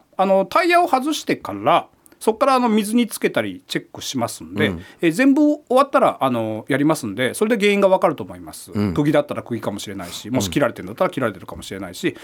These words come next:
Speaker 1: 全部終わったらやりますね」って言って、全部終わったのが四時間後だったから、
Speaker 2: うん。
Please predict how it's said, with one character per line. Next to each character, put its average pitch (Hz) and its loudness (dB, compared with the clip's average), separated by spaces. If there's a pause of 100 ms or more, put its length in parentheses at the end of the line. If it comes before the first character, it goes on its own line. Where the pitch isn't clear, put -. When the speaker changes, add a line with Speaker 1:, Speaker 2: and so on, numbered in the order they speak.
(140)
Speaker 1:
全 202 2
部 202 6
終 202 8
わ 214 6
っ - 0
た 202 2
ら 123 2
や 104 -4
り 110 -8
ま 117 0
す - -8
ね」 104 -4
っ - -6
て - -16
言 98 -10
っ - -20
て、 120 -4
全 196 2
部 202 2
終 196 6
わ 208 6
っ - -6
た 196 -2
の 123 0
が 110 -12
四 131 0
時 156 -4
間 185 2
後 190 0
だ 123 2
っ - -6
た - -18
か - -16
ら、 101 -2
Speaker 2:
う 90 -10
ん。 87 -12